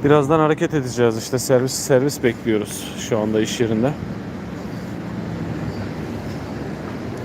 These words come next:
Çok uzun zaman oldu değil mi? Gerçekten.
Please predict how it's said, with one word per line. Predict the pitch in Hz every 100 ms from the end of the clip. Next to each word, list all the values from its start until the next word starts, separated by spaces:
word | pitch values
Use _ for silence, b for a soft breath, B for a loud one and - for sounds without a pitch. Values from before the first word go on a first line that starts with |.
| - 117 - - - - - - - -
Çok | 139 139
uzun | 139 139 143
zaman | 135 135 135
oldu | 113 107 104
değil | 117
mi? | 107 - - - - - - - - - - - - -
Gerçekten. | 110 110 110 101 113